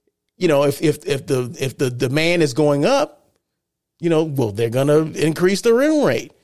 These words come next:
If the demand is going down, they may probably keep the rate the way it is. Uh, very seldom do they go down on <laughs> rates,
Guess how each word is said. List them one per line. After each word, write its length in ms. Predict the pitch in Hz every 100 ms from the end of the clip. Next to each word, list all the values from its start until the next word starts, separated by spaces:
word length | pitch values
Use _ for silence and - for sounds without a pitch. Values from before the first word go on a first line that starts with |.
| _ _
If 160 | 139 139
the 140 | 147
demand 400 | 135 135 143 151
is 80 | 147
going 240 | 147 147 143
down, 400 | 262 254 254 262 _ _
they 300 | - - 156
may 200 | 156 151
probably 340 | 147 180 165 143
keep 200 | 185 147
the 100 | 139
rate 220 | 143 135
the 100 | 127
way 220 | 123 113
it 60 | 151
is. 480 | 214 147 135 139 - _ _ -
Uh, 260 | 135 131
very 280 | 131 240 233
seldom 320 | - 214 196
do 80 | 151
they 160 | 139 135
go 240 | 131 131
down 340 | 110 123 143 160
on 160 | 151 -
<laughs> 40 |
rates, 520 | 185 160 - - -